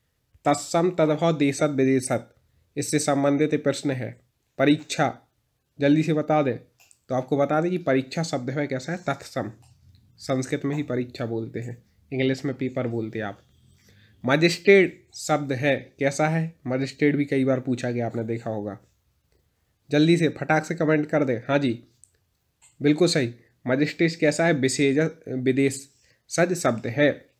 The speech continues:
ठीक है दोस्तों। प्रश्न पसंद आ रहे हो, वीडियो को तुरंत लाइक कर दें, एक बार लाइक जरूर कर दें दोस्तों, और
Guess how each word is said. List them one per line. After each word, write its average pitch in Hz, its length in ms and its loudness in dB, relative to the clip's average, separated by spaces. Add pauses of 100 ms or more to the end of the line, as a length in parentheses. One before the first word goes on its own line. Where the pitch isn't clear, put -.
(300)
ठीक 156 140 2
है 175 60 4
दोस्तों। 175 360 2
प्रश्न 156 520 -2
पसंद 151 380 2
आ 156 80 6
रहे 170 120 6
हो, 170 60 0
वीडियो 147 260 6
को 156 100 2
तुरंत 147 340 0
लाइक 151 300 2
कर 151 140 2
दें, 165 240 0 (380)
एक 131 120 -2
बार 135 120 4
लाइक 147 280 4
जरूर 156 240 2
कर 156 140 0
दें 156 140 2
दोस्तों, 160 360 0 (1080)
और 151 420 6